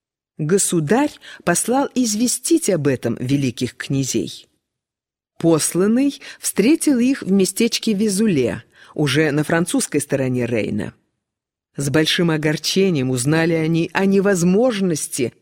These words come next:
продолжать своё путешествие в армию и возвратились из Везуля в Базен,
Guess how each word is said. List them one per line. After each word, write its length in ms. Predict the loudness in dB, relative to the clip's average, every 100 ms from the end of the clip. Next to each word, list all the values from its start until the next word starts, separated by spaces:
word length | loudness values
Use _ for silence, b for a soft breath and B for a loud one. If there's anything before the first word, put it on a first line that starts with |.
| _ _ -4
продолжать 560 | 0 2 2 2 0
своё 260 | 0 0 0
путешествие 800 | -2 -2 0 0 -2 -2 0 0
в 100 | 0
армию 640 | 0 0 0 -2 -2 -6 -10 _ _ _ _
и 120 | 0 2
возвратились 920 | 2 2 4 2 2 2 4 4 2
из 200 | 0 2
Везуля 580 | 2 0 2 2 0 -2
в 140 | -2 -2
Базен, 680 | 0 0 0 0 -2 -4